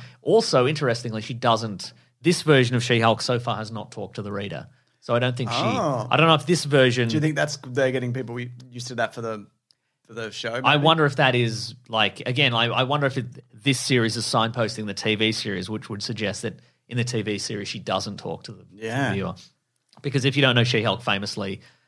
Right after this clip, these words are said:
Speaker 1: some versions of her are aware that she's a comic book character.
Speaker 2: Yep.
Speaker 1: So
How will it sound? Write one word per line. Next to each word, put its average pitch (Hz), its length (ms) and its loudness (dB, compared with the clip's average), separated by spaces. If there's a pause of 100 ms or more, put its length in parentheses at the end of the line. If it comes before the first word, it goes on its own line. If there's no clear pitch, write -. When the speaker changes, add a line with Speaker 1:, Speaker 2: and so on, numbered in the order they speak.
Speaker 1:
some 123 320 2
versions 107 380 0
of 95 140 0
her 98 260 0
are 98 140 0
aware 98 260 -2
that 90 100 -6
she's 90 160 -8
a 82 40 -12
comic 95 260 -6
book 82 160 -12
character. - 520 -8
Speaker 2:
Yep. 92 200 0
Speaker 1:
So 92 180 -2